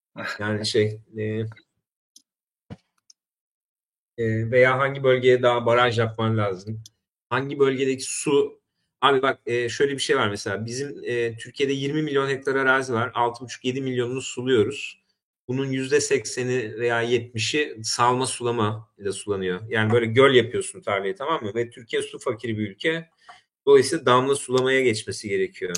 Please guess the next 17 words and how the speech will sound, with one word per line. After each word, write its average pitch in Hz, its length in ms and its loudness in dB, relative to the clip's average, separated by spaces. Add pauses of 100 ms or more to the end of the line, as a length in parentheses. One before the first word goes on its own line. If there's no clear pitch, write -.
(160)
bütün 107 220 -12
her 98 140 -2
yerin. 92 240 -2 (760)
E, 117 240 2
ve, 139 100 4
e, 135 300 -2 (480)
diyelim 139 320 0
ki 147 340 -2
biz 139 220 -10
bitkileri 156 400 0
tespit 147 320 -2
ettikten 156 440 2
sonra, 143 540 -2 (180)
e, 120 240 -2
atıyorum 131 440 -8
Karacabey 143 460 4
Ovası'nda 127 720 0